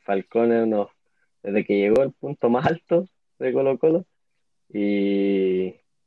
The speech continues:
y no, entonces no me lo saqué de dónde está jugando, o de dónde debe jugar, pues, si Falcón es central, y ahí tiene que jugar.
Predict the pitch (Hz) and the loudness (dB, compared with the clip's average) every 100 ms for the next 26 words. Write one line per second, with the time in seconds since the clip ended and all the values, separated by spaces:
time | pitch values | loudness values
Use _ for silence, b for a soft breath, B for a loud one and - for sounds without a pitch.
0 | _ _ _ _ _ _ 95 107 131 - | _ _ _ _ _ _ -4 -2 0 0
1 | 147 135 135 151 123 98 - 123 143 143 | 0 2 2 2 0 -2 -2 0 2 0
2 | 135 - 135 110 104 139 104 - 98 98 | -2 -4 -4 0 0 0 -4 0 2 4
3 | 104 123 160 123 117 151 147 135 151 _ | 4 4 4 4 4 2 0 -4 -4 _
4 | - _ - 95 - 131 135 98 - - | -20 _ -16 -10 -4 -4 -4 -6 -4 -2
5 | 127 - _ _ _ _ _ _ - 95 | -2 -4 _ _ _ _ _ _ -2 0
6 | 143 175 131 - - 90 - | 2 2 0 -2 -2 -2 -2